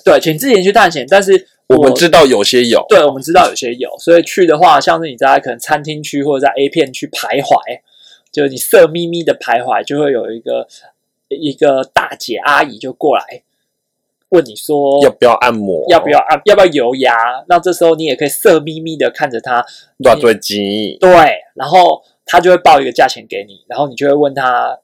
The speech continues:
Speaker 1: 有哪些服务，她就会跟你说有全部的服务。<laughs> 对，那你就可以看一看什么叫全部的服务，你就可以去，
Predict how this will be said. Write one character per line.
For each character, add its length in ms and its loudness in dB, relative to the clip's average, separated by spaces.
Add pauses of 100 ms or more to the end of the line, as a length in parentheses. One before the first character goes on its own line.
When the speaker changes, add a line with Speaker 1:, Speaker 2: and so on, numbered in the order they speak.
Speaker 1:
有 200 -4
哪 140 -8
些 180 -2
服 180 -10
务， 280 -14 (120)
她 120 -10
就 100 -8
会 80 -2
跟 140 -4
你 80 -20
说 540 -6
有 340 -6 (280)
全 260 -2
部 160 6
的 120 4
服 160 -6
务。 260 6 (640)
<laughs> 640 4
对， 160 4
那 140 6
你 60 -2
就 100 0
可 140 2
以 40 2
看 200 2
一 40 -4
看 160 2
什 160 -10
么 100 -16
叫 160 4
全 220 -8
部 140 4
的 100 4
服 160 -8
务， 180 -4
你 60 -8
就 100 -4
可 160 -4
以 40 -6
去， 260 -6